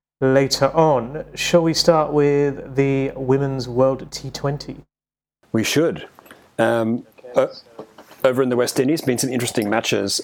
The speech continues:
Speaker 2: Much to your chagrin, I guess, West Indies just got up over England in the last over to seal first place in their pool.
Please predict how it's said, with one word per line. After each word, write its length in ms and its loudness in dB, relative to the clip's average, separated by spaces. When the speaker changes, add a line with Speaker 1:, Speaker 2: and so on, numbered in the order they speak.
Speaker 2:
Much 260 0
to 80 0
your 140 0
chagrin, 380 0
I 60 -2
guess, 420 -2
West 260 -4
Indies 240 -2
just 180 -6
got 140 2
up 120 0
over 480 0
England 320 0
in 60 -2
the 100 0
last 260 0
over 300 0
to 280 -4
seal 520 -2
first 520 -2
place 420 -2
in 240 -2
their 140 0
pool. 440 -2